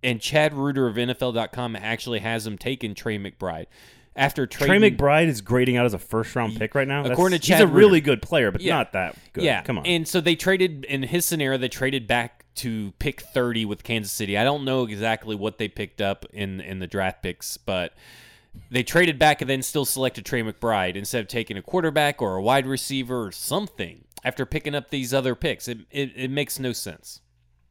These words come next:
Speaker 2: I think I can beat you. I think I can
Speaker 1: Yeah.
Speaker 2: beat you.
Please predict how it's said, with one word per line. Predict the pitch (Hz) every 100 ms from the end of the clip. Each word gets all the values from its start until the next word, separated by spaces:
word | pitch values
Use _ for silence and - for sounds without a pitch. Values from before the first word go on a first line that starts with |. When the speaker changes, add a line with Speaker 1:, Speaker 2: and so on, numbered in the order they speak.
| - -
Speaker 2:
I | 104
think | - 135
I | 135
can | 123 107
beat | 92 -
you. | 71 - _ _ _ _ _ _ _ _ _ _ _ _ -
I |
think | 101 127
I |
can | 113
Speaker 1:
Yeah. | 101 104
Speaker 2:
beat |
you. | -